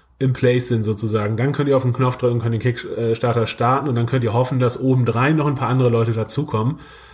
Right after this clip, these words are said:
Aber ihr solltet halt nicht glauben, dass die schon von sich aus irgendwo kommen würden.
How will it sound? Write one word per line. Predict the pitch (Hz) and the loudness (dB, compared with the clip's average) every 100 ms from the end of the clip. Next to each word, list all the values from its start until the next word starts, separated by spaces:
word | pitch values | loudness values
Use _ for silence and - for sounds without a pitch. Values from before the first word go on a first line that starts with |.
| - | -8
Aber | 110 107 107 | -2 2 2
ihr | 107 | 2
solltet | 110 107 107 | 2 2 0
halt | 107 | 2
nicht | 107 101 - | 0 -2 -4
glauben, | 101 98 98 101 | -2 0 0 0
dass | 98 - | -2 -2
die | 101 | -2
schon | - 98 98 95 95 - - | -4 -2 -2 -4 -8 -16 -10
von | 98 95 | -6 -2
sich | 101 90 | -2 -2
aus | 92 | -4
irgendwo | 85 85 | -4 -6
kommen | - 92 87 | -8 -10 -10
würden. | 85 82 | -12 -12